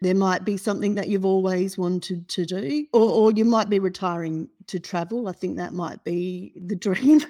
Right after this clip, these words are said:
for a lot of people. But if you're retiring to something, and often what you're retiring to can generate income also. So, which means you're not so much pressure on your own finances to cover all of your costs.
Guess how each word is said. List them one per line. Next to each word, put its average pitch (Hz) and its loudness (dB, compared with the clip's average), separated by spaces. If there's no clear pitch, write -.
for 233 -2
a 226 0
lot 220 0
of 196 -6
people. 247 -4
But 254 -2
if 262 0
you're 269 0
retiring 277 0
to 277 -2
something, 233 -2
and 240 0
often 247 -2
what 233 -2
you're 208 0
retiring 196 -2
to 262 -4
can 208 -4
generate 202 -2
income 190 -6
also. 196 -4
So, 190 -4
which 233 -2
means 269 2
you're 208 0
not 196 -2
so 196 -2
much 180 -6
pressure 185 -6
on 165 -4
your 165 -8
own 170 -4
finances 160 -8
to - -10
cover - -6
all 170 -2
of 175 -6
your 156 -4
costs. - -14